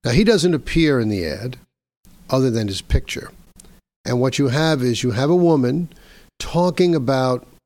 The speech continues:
how he resigned under these allegations of sexual misconduct.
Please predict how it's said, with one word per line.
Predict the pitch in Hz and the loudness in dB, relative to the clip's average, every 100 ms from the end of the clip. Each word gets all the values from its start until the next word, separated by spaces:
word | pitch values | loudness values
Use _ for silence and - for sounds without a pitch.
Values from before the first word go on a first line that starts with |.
| _ - - | _ -20 -8
how | 139 139 | -4 0
he | 135 | 0
resigned | 127 131 107 113 101 78 - - - - - - - - | 2 0 0 0 -2 -4 -8 -12 -14 -16 -18 -20 -20 -6
under | 123 131 123 | -2 0 0
these | 110 120 110 104 - - - - _ _ - | 0 0 0 -2 -6 -8 -14 -20 _ _ -6
allegations | 123 123 101 117 135 - 82 67 - - - - | -2 -2 0 0 0 0 -6 -8 -12 -10 -10 -10
of | - 87 | -12 -8
sexual | - 117 - 120 110 | -6 -4 -4 -4 -4
misconduct. | 104 107 - - 92 87 - - - | -4 -6 -8 -8 -8 -8 -10 -16 -18